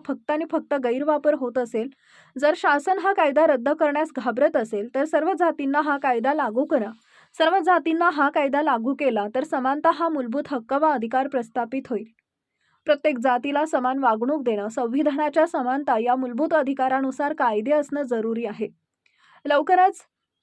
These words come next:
याबाबत आझाद मैदान इथं प्रचंड मोर्चा काढण्यात येणार आहे. महाराष्ट्र करणी सेना प्रमुख अजय सिंह सेंगर यांनी माननीय मुख्यमंत्री यांना पत्राद्वारे कळवले की हा कायदा रद्द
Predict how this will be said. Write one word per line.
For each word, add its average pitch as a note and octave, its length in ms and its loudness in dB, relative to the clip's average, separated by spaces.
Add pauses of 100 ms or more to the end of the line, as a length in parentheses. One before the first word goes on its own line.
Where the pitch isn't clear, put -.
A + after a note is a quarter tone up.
(200)
याबाबत D#4+ 580 4
आझाद D4 360 2
मैदान D4 380 0
इथं D#4 200 0
प्रचंड C4+ 420 -2
मोर्चा C4+ 420 -4
काढण्यात A#3 580 -4
येणार G#3+ 220 -4
आहे. A3 260 -10 (1040)
महाराष्ट्र E4+ 480 2
करणी F#4+ 300 2
सेना F4 260 2
प्रमुख E4+ 340 0
अजय C#4+ 220 2
सिंह D#4+ 280 0
सेंगर C#4 380 -2
यांनी D#4 260 0
माननीय C4+ 420 -2
मुख्यमंत्री D#4 580 -2
यांना C4+ 240 -2
पत्राद्वारे C4 640 -2
कळवले A#3+ 400 -4
की D4 140 -4
हा C4+ 180 -2
कायदा B3 360 -2
रद्द A#3+ 220 -4